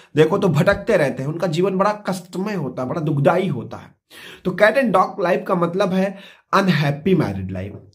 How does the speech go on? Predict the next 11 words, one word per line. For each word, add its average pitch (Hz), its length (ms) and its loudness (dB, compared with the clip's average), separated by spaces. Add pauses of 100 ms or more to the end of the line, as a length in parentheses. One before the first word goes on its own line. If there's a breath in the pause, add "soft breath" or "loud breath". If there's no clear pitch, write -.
(100)
और 165 120 4
ये 214 140 4
देखो 175 460 0 (100)
मैरिड 196 360 2
लाइफ 147 240 2
होती 151 180 -4
है 214 60 -6
क्योंकि 208 280 -6 (760 loud breath)
दुखी 247 420 4
विवाहित 165 440 0
जीवन, 104 320 -12